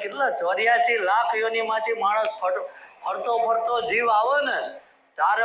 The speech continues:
મનુષ્યનો દેહ મળે છે. તો શું આ દાણા જોવરાવા હાટુ? દાણા જોવરાવા હાટુ ભગવાન માણસ બનાવે છે? શેના માટે આપ્યો છે? કે જે આ ધરતી ઉપર અબોલ જીવ છે, માણસ રહ્યો ને, બધાય જીવને ભગવાને એક જ મગજ આપ્યું, માણસને બે આપ્યા છે.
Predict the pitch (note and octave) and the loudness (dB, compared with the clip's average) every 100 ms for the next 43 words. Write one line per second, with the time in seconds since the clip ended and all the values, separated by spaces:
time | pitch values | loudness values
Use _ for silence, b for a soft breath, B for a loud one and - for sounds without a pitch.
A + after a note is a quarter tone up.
0 | A3+ G#3 A3 G#3+ G#3 G#3 G3 F3+ F3 F3 | 0 -2 -4 -4 -4 -2 -2 -2 0 0
1 | D#3 D3 C#3 B2 A2 - _ _ _ _ | -2 -2 0 -2 -8 -14 _ _ _ _
2 | E3+ E3 F#3+ F3+ E3+ D#3+ F#3+ G#3+ G#3 G#3+ | -4 -2 0 2 4 4 4 2 0 0
3 | A3 A3 A3 G#3 G#3+ B3+ - _ - D#3+ | 2 4 4 2 -2 -6 -16 _ -2 0
4 | A3 A3+ A#3 A#3+ B3 B3 A#3+ A#3+ B3+ G3+ | 2 2 2 2 4 4 4 2 -2 -4
5 | G#3 A#3+ A#3 A3+ A#3 A#3 A3+ A3 A#3 A#3+ | -2 -2 0 0 0 -2 -2 0 2 2
6 | A#3+ B3 A3 C#3 - - G3+ A#3+ A#3+ B3 | 2 0 0 -4 -6 -2 0 2 2 2
7 | A#3+ A3+ A3+ F#3+ D3 - - - - _ | 2 2 2 -2 -4 -6 -10 -16 -20 _
8 | _ _ _ _ - E3 - - - - | _ _ _ _ -6 -4 -4 -8 -8 -4
9 | G#3 C4 C4 C4 B3 B3 B3+ B3 B3 A#3+ | 2 4 4 4 0 0 0 0 0 2
10 | A3+ A3+ A#3 A3+ A3 G#3 G3+ F#3 D#3+ A#2 | 4 2 0 -2 -2 -4 -4 -4 -4 -4
11 | - B B B _ _ _ - F3 G#3+ | -8 B B B _ _ _ -4 0 0
12 | G#3 A3+ B3 A#3+ A3 F#3 F#3 G#3+ A3 G#3+ | 0 0 2 4 2 0 0 0 0 0
13 | G#3+ A3 G#3+ E3+ G3+ G#3 G#3 G3 G3+ G#3+ | 0 0 0 -2 -2 -2 -2 -4 -2 -2
14 | G#3+ G3+ G3+ G3+ G3+ G3 G3 D#3+ F3 F#3+ | -2 -4 -2 0 0 0 -2 -2 0 0
15 | F#3 F#3 F3 D#3 E3 D#3 C#3+ C3 A#2 - | -2 -4 -4 -2 0 0 0 -4 -6 -8